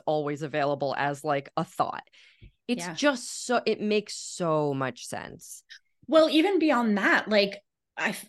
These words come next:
Speaker 2: you know, in a lot of ways, we are wired to see food as comfort and safety
Speaker 1: Mm-hmm.
Speaker 2: and stuff like that. Like, if you think about, like, a baby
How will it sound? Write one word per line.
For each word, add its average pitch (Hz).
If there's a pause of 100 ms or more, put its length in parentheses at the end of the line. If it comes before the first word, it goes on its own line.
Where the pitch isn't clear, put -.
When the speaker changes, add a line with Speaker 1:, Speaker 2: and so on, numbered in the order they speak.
Speaker 2:
you 220
know, 214
in 208
a 202
lot 190
of 240
ways, 196
we 220
are 196
wired 165
to -
see 185
food 180
as 170
comfort 147
and 160
safety 151
Speaker 1:
Mm-hmm. 135
Speaker 2:
and 151
stuff -
like 139
that. 123
Like, 165
if 156
you 180
think 190
about, 160
like, 156
a 156
baby 147